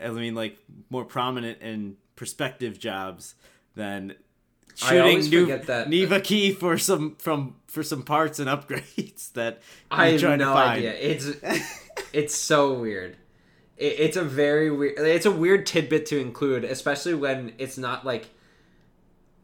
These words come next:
Speaker 2: it, it would have been one thing if they, like, showed in episode one, they're like,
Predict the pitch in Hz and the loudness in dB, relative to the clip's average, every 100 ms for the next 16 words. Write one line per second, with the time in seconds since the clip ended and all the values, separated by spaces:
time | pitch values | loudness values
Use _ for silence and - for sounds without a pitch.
0 | _ _ _ 156 147 160 196 190 165 143 | _ _ _ 2 4 4 4 4 0 0
1 | 127 139 139 131 120 110 90 - - 117 | -2 -4 -4 -4 -4 -4 -8 -16 -10 -8
2 | 98 117 113 113 104 98 - - - - | -8 -6 -4 -4 -4 -8 -12 -14 -10 -4
3 | 117 117 107 - 90 101 - 110 113 - | -2 -2 -4 -10 -12 -12 -10 -10 -8 -8
4 | 104 104 104 98 92 - _ _ 117 110 | -8 -8 -10 -10 -12 -16 _ _ -4 -4
5 | 98 | -6